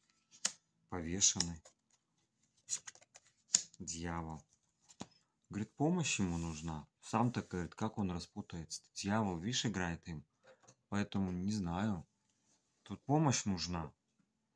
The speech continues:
Вот тебе личный расклад надо заказать. Знаешь, там только будешь вопросы задавать, не просто вопросы, любит ли меня, а что сделать, чтобы он любил меня больше.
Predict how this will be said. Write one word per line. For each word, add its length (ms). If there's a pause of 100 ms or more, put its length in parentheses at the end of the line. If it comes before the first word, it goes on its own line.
(720)
Вот 200
тебе 260
личный 420
расклад 500
надо 480
заказать. 560
Знаешь, 300
там 240
только 320
будешь 400
вопросы 440
задавать, 480
не 100
просто 320
вопросы, 420
любит 320
ли 60
меня, 260 (540)
а 100
что 200
сделать, 320
чтобы 280
он 120
любил 280
меня 200
больше. 340